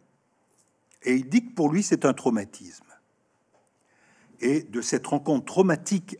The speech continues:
avec Freud, il va retirer les outils freudiens de compréhension de la psychose, mais tout de suite,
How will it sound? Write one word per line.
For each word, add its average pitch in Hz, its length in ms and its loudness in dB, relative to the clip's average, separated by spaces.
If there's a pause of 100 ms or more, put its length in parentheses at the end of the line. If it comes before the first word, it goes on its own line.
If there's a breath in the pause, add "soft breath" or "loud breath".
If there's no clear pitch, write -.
avec 101 300 -2
Freud, 175 500 0 (380 soft breath)
il 247 220 -6
va 131 400 -2 (840 soft breath)
retirer 156 720 2
les 147 240 4
outils 170 320 -6
freudiens 151 480 4
de 113 100 -2
compréhension 139 600 0
de 117 40 2
la 117 60 2
psychose, 160 480 -2
mais 139 140 6
tout 220 240 0
de - 60 -10
suite, - 420 -4